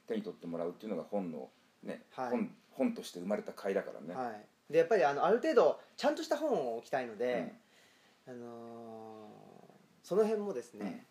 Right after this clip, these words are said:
Speaker 1: うん。
Speaker 2: 内田先生の
Speaker 1: 学術的な本をね。
Speaker 2: はい、そうなんですよ。なので、まあ、内田先生のあの、えっと、読書論の本があるじゃないですか。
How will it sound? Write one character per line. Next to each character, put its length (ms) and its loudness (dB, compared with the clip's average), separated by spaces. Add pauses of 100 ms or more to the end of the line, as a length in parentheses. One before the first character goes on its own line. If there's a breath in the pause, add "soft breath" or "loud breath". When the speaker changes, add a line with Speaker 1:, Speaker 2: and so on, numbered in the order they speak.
(220)
Speaker 1:
う 40 -20
ん。 80 -20
Speaker 2:
内 160 -8
田 0 -
先 220 -10
生 240 -4
の 100 -2
Speaker 1:
学 80 0
術 140 -6
的 100 -14
な 60 -8
本 160 -14
を 20 -14
ね。 240 -16
Speaker 2:
は 260 4
い、 40 -4
そ 120 -4
う 20 0
な 60 -4
ん 20 -8
で 80 -8
す 80 -14
よ。 100 -10 (200)
な 80 -14
の 120 -10
で、 260 -8 (380)
ま 100 -6
あ、 20 -2
内 60 -4
田 80 0
先 140 4
生 80 2
の 120 0
あ 40 -2
の、 340 0 (840)
え 60 -8
っ 20 -12
と、 880 -14 (360)
読 140 -2
書 120 8
論 160 4
の 120 -12 (840)
本 160 -8
が 140 -12 (520)
あ 60 -6
る 60 -2
じ 80 -4
ゃ 20 -6
な 80 -12
い 40 -16
で 60 -20
す 80 -20
か。 80 -20